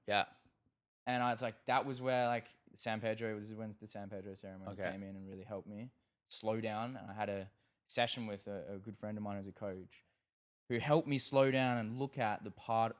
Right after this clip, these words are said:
Speaker 2: that was within me that was causing this rush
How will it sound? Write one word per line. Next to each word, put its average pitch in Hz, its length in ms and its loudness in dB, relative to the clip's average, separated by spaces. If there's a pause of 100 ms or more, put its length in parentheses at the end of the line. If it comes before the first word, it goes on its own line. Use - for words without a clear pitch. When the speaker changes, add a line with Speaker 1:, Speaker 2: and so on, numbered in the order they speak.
(120)
Speaker 2:
that 110 80 -2
was 107 140 -4
within 113 400 -4
me 101 320 -6 (560)
that 104 320 2 (580)
was 110 140 -4
causing 113 480 -2
this 104 220 -10
rush 98 240 -10